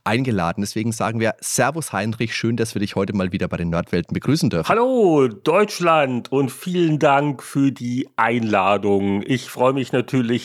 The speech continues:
Speaker 2: dass ich auch ein bisschen über dieses neue E-Book reden darf. Äh, da steckt viel Herzblut drin, lang genug hat's gedauert und ich habe natürlich ein paar schöne Erinnerungen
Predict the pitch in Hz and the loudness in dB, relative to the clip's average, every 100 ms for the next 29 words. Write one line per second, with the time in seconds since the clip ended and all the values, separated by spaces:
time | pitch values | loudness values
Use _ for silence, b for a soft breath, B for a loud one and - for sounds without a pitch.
0 | - 120 117 - 117 107 - 113 127 104 | -2 -2 -2 0 0 0 -2 -2 0 -2
1 | 147 - 131 127 127 B B B _ 147 | -2 0 0 0 -4 B B B _ 0
2 | 131 127 123 117 123 123 113 120 113 - | 4 4 4 0 -4 -2 2 0 0 -2
3 | 117 110 139 226 202 175 - - 127 151 | 0 2 2 4 4 4 0 -2 0 2
4 | 151 143 127 127 131 131 131 - - - | 2 0 2 4 6 4 2 -4 -8 0
5 | 120 123 120 120 120 127 123 - 143 - | 2 4 2 2 2 2 0 -2 -6 -2
6 | 123 151 120 - 160 151 131 147 143 131 | 0 0 0 -2 0 0 2 2 2 2
7 | 170 165 160 156 147 - - 117 131 135 | 0 2 0 0 -2 -4 -10 -2 2 4
8 | 139 135 - B B B - 135 131 139 | 4 2 -2 B B B -4 -2 0 0
9 | 143 131 139 127 127 139 139 127 - - | 0 0 0 2 0 -2 -2 -6 -6 -2
10 | 160 151 139 131 139 143 131 113 107 110 | 2 4 4 4 2 2 2 2 2 2
11 | 101 101 95 | 2 2 -2